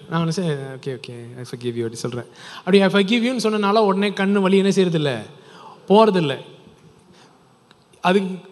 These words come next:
இடிக்காம குச்சி வச்சு ஏதாவது குத்திங்கன்னா கண்ணே போயிருக்கும். அதுக்கப்புறம் நீங்க ஆயிரம் தடவை சாரி கேட்டிருக்கலாமா இருக்கும். ஆனா எனக்கு கண்ணு போனது, போனது தான். நம்ம வந்து சரீரத்துல இருக்கும் பொழுது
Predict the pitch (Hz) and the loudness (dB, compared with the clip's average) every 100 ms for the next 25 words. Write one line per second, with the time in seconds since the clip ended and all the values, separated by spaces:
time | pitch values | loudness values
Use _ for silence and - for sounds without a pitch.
0 | - 196 247 226 240 240 190 - 254 - | -2 0 0 2 2 2 -4 -4 -4 0
1 | 302 262 262 247 202 208 247 247 233 220 | -2 -2 0 0 0 -2 -2 -4 -2 -2
2 | 226 254 214 220 170 127 147 - - - | -2 -2 6 6 6 2 0 -12 -20 -20
3 | - - - 208 233 247 262 254 220 220 | -20 -20 -6 -2 0 0 0 -2 0 2
4 | 247 247 254 - 233 233 220 214 214 196 | 0 0 -2 0 0 0 -2 -2 0 0
5 | 170 143 127 110 - - _ _ 185 220 | 0 -2 -4 -12 -18 -20 _ _ 0 2
6 | 269 240 233 208 208 214 254 220 233 233 | 2 0 -2 -4 -4 -2 -2 0 2 2
7 | 269 440 440 - - - - - - - | 0 -2 -4 -14 -20 -20 -20 -20 -20 0
8 | 226 240 220 190 170 147 - - - - | 2 4 2 2 0 -2 -10 -20 -20 -20
9 | - 170 180 185 180 233 240 277 226 180 | -10 -4 0 0 0 0 0 0 -4 -4
10 | 196 254 262 226 202 196 190 208 170 131 | -4 -2 -2 2 6 6 4 2 0 0
11 | 117 120 156 196 190 | -2 0 2 2 -2